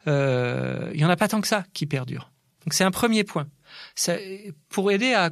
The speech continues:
à comprendre que le rapport de force peut être, euh, un peu inversé ou équilibré. Deuxièmement, est-ce que Plaine Commune, euh, alors non, je voudrais pas, euh, Plaine Commune, c'est un exemple parmi d'autres,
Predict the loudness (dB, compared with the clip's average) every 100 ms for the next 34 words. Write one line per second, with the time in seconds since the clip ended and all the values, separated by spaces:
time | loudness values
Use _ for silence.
0 | 0 -2 -2 -2 -4 -2 -2 0 0 0
1 | 0 0 -2 -2 -4 -4 -2 -2 -2 -4
2 | -4 -4 -4 -6 -6 -4 -2 0 -2 -2
3 | -6 -6 -4 -6 -8 -12 -10 -8 -6 -8
4 | -12 -12 -10 -8 -10 0 2 4 6 6
5 | 4 2 -2 0 0 2 2 4 4 4
6 | 4 2 -2 -8 _ _ -4 -2 0 2
7 | 4 4 4 2 0 2 4 4 4 2
8 | -4 0 2 4 2 2 2 2 4 2
9 | 2 2 4 6 4 2 0 -10